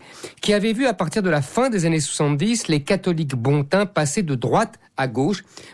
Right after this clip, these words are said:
pendant qu'ils se laïcisaient lentement, faisant de leur religion de moins en moins une pratique et de plus en plus une culture, des valeurs, un humanisme, une culpabilité aussi parfois.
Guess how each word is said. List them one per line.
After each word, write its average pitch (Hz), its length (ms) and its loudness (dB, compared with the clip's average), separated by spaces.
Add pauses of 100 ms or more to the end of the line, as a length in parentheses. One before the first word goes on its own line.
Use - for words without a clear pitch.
pendant 233 220 2
qu'ils 233 180 -4
se - 200 -2
laïcisaient 196 760 0
lentement, 180 540 2 (320)
faisant 185 320 0
de 202 80 0
leur 180 180 2
religion 190 460 0
de 196 100 2
moins 185 400 2
en 196 100 2
moins 190 300 2
une 151 180 0
pratique - 540 -4 (260)
et 196 120 2
de 180 120 2
plus 202 340 0
en 175 100 2
plus 190 340 -4
une 135 140 0
culture, 151 600 0
des 127 140 0
valeurs, 139 480 2 (240)
un 131 240 0
humanisme, 156 500 0 (400)
une 208 200 0
culpabilité 147 680 -2
aussi 120 220 -4
parfois. - 360 -8